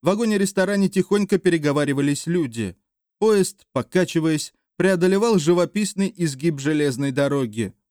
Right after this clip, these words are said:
Но на миг всё внимание Марасси захватила картинка. Набросок из неистовых, грубых линий, которые каким-то образом передавали нечто воистину жуткое.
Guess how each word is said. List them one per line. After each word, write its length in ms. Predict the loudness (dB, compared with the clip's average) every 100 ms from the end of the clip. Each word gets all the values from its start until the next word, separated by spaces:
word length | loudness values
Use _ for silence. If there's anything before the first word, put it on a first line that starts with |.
| _ -6
Но 120 | -2
на 140 | 0 -2
миг 240 | -4 -6
всё 180 | -6 -4
внимание 440 | -2 -2 -2 -2
Марасси 680 | -2 0 -2 -2 -2 -2 -2
захватила 640 | -4 -4 -2 -2 -2 -4
картинка. 920 | -4 -4 -6 -6 -4 -4 -4 -6 -8 -10 _ _ _ _ _ _ -4
Набросок 580 | -2 2 0 0 -6 -4
из 220 | -2 0
неистовых, 760 | 0 0 -2 -4 -6 -4 -6 -8
грубых 380 | -2 0 2 0
линий, 480 | -2 -4 -2 -4 -8 _ _
которые 400 | -6 -2 0 0
каким-то 480 | -2 -2 0 0 -2
образом 640 | -4 -2 0 0 0 -4
передавали 640 | -2 -2 -2 -2 -2 0 0
нечто 480 | 0 -2 -2 -2 0
воистину 580 | 0 0 -2 -2 -2
жуткое. 680 | -2 -2 -4 -6 -4 -4 -4